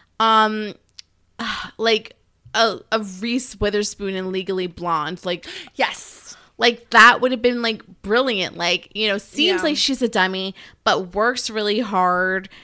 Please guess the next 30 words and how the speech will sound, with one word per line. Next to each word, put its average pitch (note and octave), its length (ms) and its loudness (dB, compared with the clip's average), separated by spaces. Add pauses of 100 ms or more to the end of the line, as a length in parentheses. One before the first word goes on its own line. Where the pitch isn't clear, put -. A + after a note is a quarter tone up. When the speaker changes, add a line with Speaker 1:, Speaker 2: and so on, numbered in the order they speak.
(180)
Speaker 1:
and, G3+ 180 0
like, G3 220 -4 (360)
becomes G#3 600 -4
greater G3 400 -4
than F#3 160 -4
she F#3+ 340 -6
can G3+ 260 -10
ever G3 480 0
understand F3+ 840 -4
because F3+ 560 -2
she G#3+ 80 -2
Speaker 2:
Yeah. F#3+ 160 -2
Speaker 1:
hadn't F#3 400 2
met F#3 320 -2
her F#3 120 -4
fullest F3+ 380 -4
potential F3+ 440 -8
at D#3+ 80 -10
that - 180 -6
moment. D#2+ 420 -12 (200)
Speaker 2:
One D4 120 -4
Speaker 1:
Like, E4+ 120 -2
Speaker 2:
hundred A#3+ 200 2
Speaker 1:
if B3+ 80 0
we C4+ 80 -4
Speaker 2:
percent. G#3 240 -6
And A#3+ 80 -6
I B3 60 -4
think B3 120 -8
Speaker 1:
Yeah. F#3 260 2